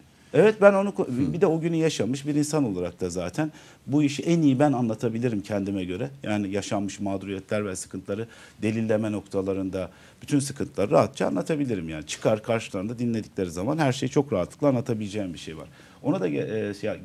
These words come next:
Speaker 1: geleceğim. O agit raporu var bununla ilgili olarak. Avrupa Güvenlik İşbirliği Teşkilatı sadece bize geliyor veya işte M H P'ye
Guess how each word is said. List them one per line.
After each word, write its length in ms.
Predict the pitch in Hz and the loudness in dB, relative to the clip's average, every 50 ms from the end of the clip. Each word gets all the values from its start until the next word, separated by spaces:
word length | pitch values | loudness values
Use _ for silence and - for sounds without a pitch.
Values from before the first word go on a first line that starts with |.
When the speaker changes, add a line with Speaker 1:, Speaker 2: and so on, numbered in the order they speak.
| 92 90 | -10 -6
Speaker 1:
geleceğim. 360 | 101 101 104 104 143 190 220 208 - - - - - - - - - | -6 -6 -6 -6 -6 -8 -8 -10 -16 -20 -20 -20 -20 -20 -20 -8 -2
O 240 | 120 135 123 80 69 147 156 135 - - | 0 0 0 -2 -4 -10 -16 -18 -16 -12
agit 380 | - 131 143 139 127 - - 101 | 0 0 2 2 2 -2 -2 -4
raporu 360 | 92 87 - 87 80 78 78 | -4 -4 -4 -10 -10 -6 -6
var 140 | 85 98 - - - _ _ _ _ | -6 -8 -8 -14 -20 _ _ _ _
bununla 320 | 95 92 98 98 87 85 82 | -6 -4 -4 -2 -4 -4 -8
ilgili 180 | 78 78 76 | -8 -10 -10
olarak. 280 | 80 80 85 92 113 - - - _ _ _ _ _ _ _ - | -10 -8 -6 -8 -8 -8 -12 -20 _ _ _ _ _ _ _ -2
Avrupa 260 | 104 120 127 123 143 | -2 -2 0 0 0
Güvenlik 280 | 135 139 139 139 139 139 | 0 2 0 0 -2 -4
İşbirliği 300 | - - - 131 139 139 | -6 -10 -6 -6 -6 -4
Teşkilatı 600 | 139 135 131 - - 135 139 135 139 143 139 139 - - - - - | -4 -8 -8 -6 -2 -2 0 0 0 -2 -4 -4 -8 -14 -20 -20 -20
sadece 440 | - - - 127 131 135 131 143 131 | -12 -2 2 2 2 2 2 0 0
bize 200 | 123 123 123 135 131 | 0 0 0 0 0
geliyor 480 | 131 135 127 131 139 139 135 131 - | 0 0 0 0 2 2 0 0 -2
veya 280 | 110 120 123 123 123 113 | 0 2 2 2 2 0
işte 260 | - - - - 110 | -2 -8 -10 -8 -6
M 160 | 117 120 127 | -4 -2 -4
H 40 | 127 | -4
P'ye 400 | 120 - 131 127 127 127 120 - | -4 -2 -2 0 0 0 -2 -2